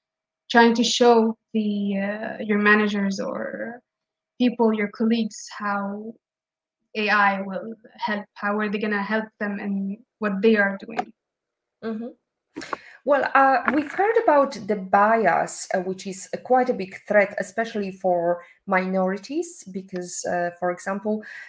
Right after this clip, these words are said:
Speaker 2: uh, given the fact that th-, there is, um, uh, many developments, but not enough data, quite often data is being tested on white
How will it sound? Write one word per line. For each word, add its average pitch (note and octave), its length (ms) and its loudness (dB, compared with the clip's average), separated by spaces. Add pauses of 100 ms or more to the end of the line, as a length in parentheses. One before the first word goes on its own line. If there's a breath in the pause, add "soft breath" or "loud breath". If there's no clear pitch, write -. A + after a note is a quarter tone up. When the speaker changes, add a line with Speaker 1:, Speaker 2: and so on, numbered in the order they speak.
(120)
Speaker 2:
uh, F#3+ 120 4
given C4 320 -2
the A#3+ 80 2
fact G3 500 0
that F3+ 220 2
th-, F#3 160 -8 (160)
there F3+ 320 4
is, F#3+ 500 -6
um, F3 540 0 (100)
uh, F#3+ 80 -4 (140)
many B3+ 340 2
developments, F3 680 -2
but F#3 420 0
not G#3+ 640 0
enough F#3 440 -2
data, F#3 600 0 (320 loud breath)
quite A3+ 280 6
often G#3+ 460 0
data F#3 480 0
is A3+ 160 -8
being F#3+ 300 -2
tested G#3 580 -6
on F#3+ 420 0 (140)
white G3 560 -4